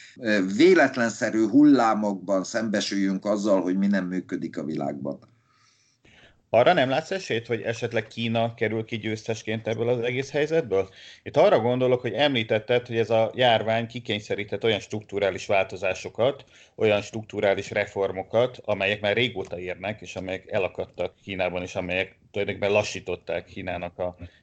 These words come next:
Speaker 2: fejlődését, növekedését. Most, hogyha ezek a változások, ö, végre hajtódnak, akkor Kína tulajdonképpen erősebb lesz, mint valaha, nem?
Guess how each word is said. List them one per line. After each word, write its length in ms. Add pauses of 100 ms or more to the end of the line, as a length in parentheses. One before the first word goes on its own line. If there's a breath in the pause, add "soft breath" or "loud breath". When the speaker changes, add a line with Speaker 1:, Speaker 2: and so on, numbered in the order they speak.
Speaker 2:
fejlődését, 600
növekedését. 720 (280 loud breath)
Most, 140
hogyha 220
ezek 360
a 200
változások, 800
ö, 220 (100)
végre 580 (500 soft breath)
hajtódnak, 920 (100)
akkor 640
Kína 500
tulajdonképpen 520
erősebb 400
lesz, 220
mint 140
valaha, 420
nem? 400